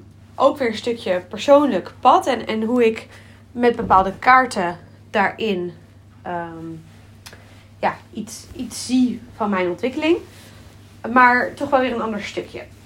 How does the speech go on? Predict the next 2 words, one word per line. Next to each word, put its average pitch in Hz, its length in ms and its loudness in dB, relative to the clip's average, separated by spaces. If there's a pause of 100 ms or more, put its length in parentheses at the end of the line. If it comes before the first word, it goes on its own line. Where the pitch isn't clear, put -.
(1500)
Eh, 262 380 2
namelijk, 208 580 -2